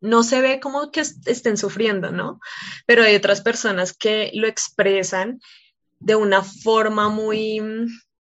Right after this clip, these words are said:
no sé cómo decirlo, muy eufórica, como que de verdad siente su tristeza. Y si me lo preguntas, te-, yo creo que, que la tusa es, es eso que acabas de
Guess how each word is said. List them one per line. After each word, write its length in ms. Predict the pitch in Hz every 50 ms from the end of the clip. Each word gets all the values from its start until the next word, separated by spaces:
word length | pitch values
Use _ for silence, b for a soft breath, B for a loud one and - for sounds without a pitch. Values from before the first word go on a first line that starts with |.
| _ _ _ _ _ _ _ _ _ _ - -
no 120 | 208 202
sé 160 | 185 - 196
cómo 240 | - 208 202 208 208
decirlo, 520 | 220 240 233 - - 226 208 190 190 185
muy 500 | 185 185 185 185 190 190 190 185 - - _
eufórica, 1160 | - - - - - 202 202 - - - - - - - 226 226 233 254 262 262 269 - 320 349 453 494 - - -
como 200 | - 233 220 214
que 140 | 220 - 233
de 60 | 220 220
verdad 360 | 214 214 208 196 202 190 196
siente 640 | 196 - - 226 220 240 247 254 262 254 277 277
su 180 | 277 285 294 294
tristeza. 760 | 294 294 277 - - - 214 202 202 202 196 - 240 277 381 403 _ B B B B B B B B B B _ _
Y 300 | - 240 233 233 233 233
si 140 | 233 247 240
me 120 | 233 226
lo 140 | 226 220 220
preguntas, 920 | 220 220 214 196 202 214 220 220 233 233 226 269 320 392 453 - - - - - _ _ _ _
te-, 180 | - 185 160 - 170
yo 180 | 220 208 -
creo 320 | - 233 208 208 208 208 -
que, 200 | 254 233 - -
que 120 | - 254
la 180 | 247 254 254 -
tusa 300 | 220 208 185 - 196 190
es, 180 | 185 - - -
es 280 | - 214 214 208 - 233
eso 240 | 220 226 - 226
que 80 | - 247
acabas 480 | 247 - - 208 196 190 185 185 185 -
de 100 | 190